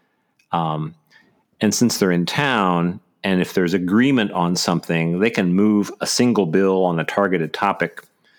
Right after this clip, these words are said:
pretty quickly, theoretically speaking, kinda within, uh, one week, uh, because it takes a minimum of three days per chamber with an overlap on the middle day to pass a bill if there's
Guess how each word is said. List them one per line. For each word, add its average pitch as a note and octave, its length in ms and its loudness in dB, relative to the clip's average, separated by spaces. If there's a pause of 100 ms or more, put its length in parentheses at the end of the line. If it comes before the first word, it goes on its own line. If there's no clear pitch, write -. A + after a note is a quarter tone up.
(360)
pretty G#3+ 180 2
quickly, D#3+ 680 0 (440)
theoretically A#2+ 560 2
speaking, A2+ 580 2
kinda A#2 280 0
within, G#2+ 640 2 (460)
uh, F#2 240 0
one G2 260 2
week, B2 400 0 (460)
uh, F#2 160 0
because F2 260 -2
it G2+ 120 0
takes - 240 -2
a F#2+ 60 2
minimum G2 420 2
of D#2 120 -4
three A2 320 0
days G2+ 300 2
per - 180 -2
chamber G#2 520 2
with F2 200 0
an E2+ 100 0
overlap F2+ 520 0
on E2+ 80 0
the D#2 80 0
middle E2+ 220 0
day D#2+ 440 0 (640)
to - 100 -10
pass F#2 300 -2
a E2+ 60 -6
bill E2 460 -2
if - 160 -6
there's E2+ 200 0